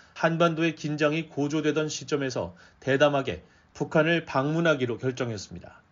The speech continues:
백악관에 방북 계획을 알리긴 했지만 정식 허가를 받지는 못했습니다. 그는 클린턴 행정부와의 협의 없이 씨엔엔에 출연해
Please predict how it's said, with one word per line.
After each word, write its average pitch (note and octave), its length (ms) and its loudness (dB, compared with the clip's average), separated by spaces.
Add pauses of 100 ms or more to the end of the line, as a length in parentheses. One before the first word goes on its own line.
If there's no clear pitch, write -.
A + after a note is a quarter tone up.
(420)
백악관에 D3 600 2
방북 D#3 420 -2
계획을 D#3 500 2
알리긴 C#3 460 0
했지만 A#2+ 420 -4 (220)
정식 D3+ 400 -2 (160)
허가를 E3+ 280 4
받지는 C#3+ 400 0
못했습니다. - 680 -8 (600)
그는 B2+ 360 2 (120)
클린턴 F3 440 2
행정부와의 D#3+ 680 2
협의 D#3+ 300 0
없이 B2 460 0
씨엔엔에 E3+ 580 0
출연해 D3 460 -4